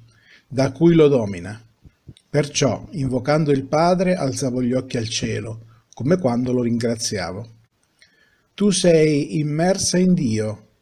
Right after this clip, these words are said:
al quale nessuno può sottrarsi,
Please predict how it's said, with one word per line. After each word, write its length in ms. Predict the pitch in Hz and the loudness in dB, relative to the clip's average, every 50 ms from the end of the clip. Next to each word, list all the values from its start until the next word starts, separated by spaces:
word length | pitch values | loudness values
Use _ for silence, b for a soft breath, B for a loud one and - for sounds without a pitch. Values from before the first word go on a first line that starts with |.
| _ - | _ -10
al 220 | - 135 139 139 - | -6 -4 -4 -4 -2
quale 320 | - 147 156 165 170 170 | 0 2 2 4 4 2
nessuno 580 | 151 147 - - - - 220 214 196 190 170 180 | 2 0 0 -2 -2 -2 -2 0 0 0 -2 -2
può 140 | - 147 | -4 -6
sottrarsi, 1000 | - - - 143 123 110 - - - 120 107 101 101 104 - - - 113 110 - | -4 -4 -6 -8 -8 -8 -8 -8 -6 -6 -6 -8 -8 -8 -8 -8 -8 -8 -12 -14